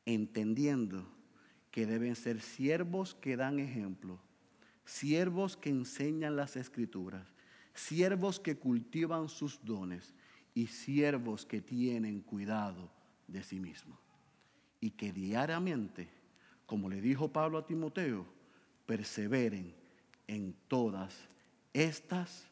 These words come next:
cosas. Desde aquí, desde Ciudad de Dios, nosotros tenemos un compromiso con ustedes.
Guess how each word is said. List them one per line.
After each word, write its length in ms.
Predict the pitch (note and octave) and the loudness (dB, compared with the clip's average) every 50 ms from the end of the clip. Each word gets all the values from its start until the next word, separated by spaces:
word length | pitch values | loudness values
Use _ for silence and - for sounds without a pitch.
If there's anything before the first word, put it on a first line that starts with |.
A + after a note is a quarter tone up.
| _ _ _ _ _ _ _ _ _ _ - | _ _ _ _ _ _ _ _ _ _ -6
cosas. 680 | B2 A#2 G2 - - - - - - - - - - - - - _ _ _ _ _ _ _ _ _ _ _ _ _ _ _ _ | -6 -6 -6 -8 -12 -14 -14 -16 -16 -16 -18 -20 -20 -20 -20 -20 _ _ _ _ _ _ _ _ _ _ _ _ _ _ _ _
Desde 360 | - B2 A2+ G#2+ G#2 A#2 A#2+ | 2 2 2 2 2 2 2
aquí, 380 | G#2+ G#2+ - - A#2+ A2 G#2+ - - - - - - - _ _ _ _ _ _ _ _ - | 2 2 0 -2 -2 -2 -2 -6 -12 -20 -20 -20 -20 -20 _ _ _ _ _ _ _ _ -2
desde 360 | A#2 F#2 G2 G#2 G2 A#2 A2 | -2 -2 -2 0 0 0 0
Ciudad 400 | - - - A2+ A2 B2+ C#3+ D3+ | 0 0 0 0 2 4 4 2
de 120 | D#3 D3+ | 2 2
Dios, 300 | D3 D#3 D#3+ C3+ G#2 F2+ - - - - - - - - _ _ _ _ - | 2 2 0 0 -2 -4 -8 -14 -20 -20 -20 -20 -20 -20 _ _ _ _ 0
nosotros 540 | A#2 A#2 A2+ - - C3+ A#2 - B2 - | 2 2 2 2 0 -2 -2 -2 -4 -4
tenemos 320 | - B2 A#2+ B2 B2 B2 A2+ | -2 0 2 2 2 2 2
un 120 | A#2 A2 | 0 0
compromiso 640 | G#2+ - A2+ A2+ G#2+ - G#2+ G#2 G#2 G2+ - G#2 F#2+ | 0 0 -2 -2 0 -2 -2 -2 -2 -2 -4 -8 -8
con 200 | A2+ G2+ F#2+ F#2 | -8 -8 -8 -8
ustedes. 300 | F#2 - - F#2 E2 | -10 -12 -14 -16 -16